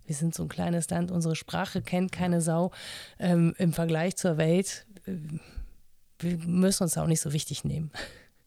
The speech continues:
Speaker 2: Über, über Blue Sky in Japan sprechen wir hier am Mittwoch.
Speaker 1: <laughs>
Speaker 2: Liebe Nora, vielen lieben Dank, dass du dir die Stunde genommen hast. Das war ein, äh, ich glaube, genau der richtige,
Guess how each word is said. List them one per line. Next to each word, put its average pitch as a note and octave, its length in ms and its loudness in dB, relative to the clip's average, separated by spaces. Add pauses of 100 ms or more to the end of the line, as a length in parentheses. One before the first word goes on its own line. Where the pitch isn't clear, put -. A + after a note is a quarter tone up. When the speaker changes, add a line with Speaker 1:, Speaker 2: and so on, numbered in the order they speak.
(680)
Speaker 2:
Über, G2 280 2
über F#2+ 260 2
Blue G2+ 140 0
Sky A2 180 -2
in F2+ 120 0
Japan F#2+ 320 2
sprechen F2+ 260 -4
wir F2 80 -4
hier E2+ 140 -4
am D#2+ 80 -2
Mittwoch. F#3 380 2 (300)
Speaker 1:
<laughs> - 140 4
Speaker 2:
Liebe A#2 180 8
Nora, G#2+ 400 4 (120)
vielen C#3 240 6
lieben C3+ 180 6
Dank, B2 240 4
dass A#2 180 0
du B2+ 60 -2
dir A2+ 140 2
die G#2+ 100 2
Stunde B2 320 2
genommen G#2+ 300 4
hast. A2 340 0
Das G2+ 140 2
war G#2 160 4
ein, G#2+ 180 4
äh, G2 300 2
ich D2 160 -4
glaube, A2+ 280 4
genau A2 280 4
der A2+ 140 4
richtige, A#2 600 2